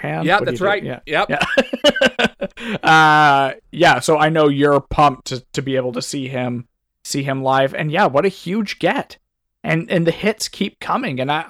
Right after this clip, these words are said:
Speaker 1: I know that N E W and the people in charge are gonna keep getting these people. And that's not only because the company has, is off to a great start. Um, like I say,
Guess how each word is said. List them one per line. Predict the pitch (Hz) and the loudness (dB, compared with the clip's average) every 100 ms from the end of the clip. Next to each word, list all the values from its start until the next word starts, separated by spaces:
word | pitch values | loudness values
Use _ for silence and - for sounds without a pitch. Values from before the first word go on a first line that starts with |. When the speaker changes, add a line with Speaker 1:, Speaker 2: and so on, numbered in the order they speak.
| - | 0
Speaker 1:
I | 175 214 | 2 2
know | 175 165 165 180 180 _ _ _ - | 4 6 6 4 0 _ _ _ 2
that | 147 - | 2 2
N | 160 | -2
E | 170 | -2
W | 151 143 147 147 143 | 2 2 2 0 0
and | 143 135 | -2 -6
the | |
people | 120 151 151 151 | -8 -8 -4 -4
in | |
charge | 147 139 135 131 135 | -2 2 4 2 0
are | 139 | -4
gonna | 131 139 | -2 -2
keep | 131 - 139 - - | -4 -10 -10 -10 -8
getting | 143 127 127 | -6 -4 -4
these | 123 123 | -6 -6
people. | - - 135 143 139 - _ _ _ - | -8 -8 -4 0 0 0 _ _ _ -2
And | 165 160 156 - | 2 2 0 -4
that's | 170 190 - | 0 0 2
not | 226 220 | -2 0
only | 202 196 | 0 -2
because | 175 160 170 156 147 - _ _ _ | -2 -2 2 2 0 -8 _ _ _
the | - 165 | -10 -8
company | - 147 165 156 | -4 -4 -2 -4
has, | 151 135 - _ - | -2 -2 -4 _ -4
is | 147 | -4
off | 143 151 - | 0 -2 0
to | 143 | -2
a | 135 _ - 156 | -2 _ -18 -10
great | 135 147 170 - | -2 0 0 -4
start. | - 131 135 - _ _ _ _ _ _ _ _ | -2 0 0 -4 _ _ _ _ _ _ _ _
Um, | - 156 160 156 | 0 2 2 -2
like | - 143 | 0 0
I | 139 | 0
say, | - 127 175 | -2 -4 -4